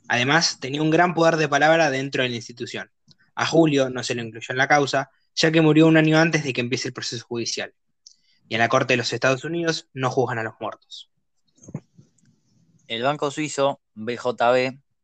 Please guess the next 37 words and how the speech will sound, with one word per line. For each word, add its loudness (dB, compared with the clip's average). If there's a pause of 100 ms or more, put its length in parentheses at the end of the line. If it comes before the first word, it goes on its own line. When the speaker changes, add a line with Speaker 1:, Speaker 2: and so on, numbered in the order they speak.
(160)
Speaker 2:
llegó -2
a -4
un -2
acuerdo 0
con -2
un -4
tribunal -2
federal -2
de -4
Nueva -4
York 0 (540)
por 2
el 0
que -2
admitió 0
que -10
llegó 2
a 2
pagar 4
un -2
total 0
de -6
treinta 0
y -2
seis -4
millones -4
de -2
dólares 2
en -14
coimas, -4 (500)
que -6
partían 0
desde -2
ejecutivos -2
de -2
empresas -2
mediáticas 2